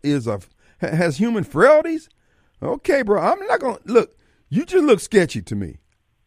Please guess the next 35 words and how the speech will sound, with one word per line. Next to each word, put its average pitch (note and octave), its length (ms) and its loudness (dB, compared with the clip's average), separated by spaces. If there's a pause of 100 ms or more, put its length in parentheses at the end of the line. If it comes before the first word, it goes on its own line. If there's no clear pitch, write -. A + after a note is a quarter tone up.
I, D#3+ 160 -4 (960)
I D#3+ 160 0
hate G#3+ 180 6
it G3 60 0
for F#3+ 140 -4
the E3+ 60 0
folks F3+ 280 -2
who D3+ 120 -2
are B2+ 80 -2
following E3 400 0
you E3 120 0
in D#3 80 -2
your D3+ 100 0
church E3+ 340 -4
because C#3 220 -6
they C#3+ 80 2
obviously, D3+ 460 2
they're C#3 160 -2
not, D3 240 0 (460)
uh, A#2 300 -2
willing D3+ 380 2
to C#3 60 -2
study D#3 280 0
for D#3+ 160 -4
themselves, D3+ 520 0
'cause C#3+ 80 -2
if C3+ 80 0
they C3+ 80 0
were, F3 200 0
they E3+ 120 0
wouldn't F#3 260 0
be G#3+ 140 0
up A3+ 160 -6
in C4+ 160 -6
there. G3 180 -8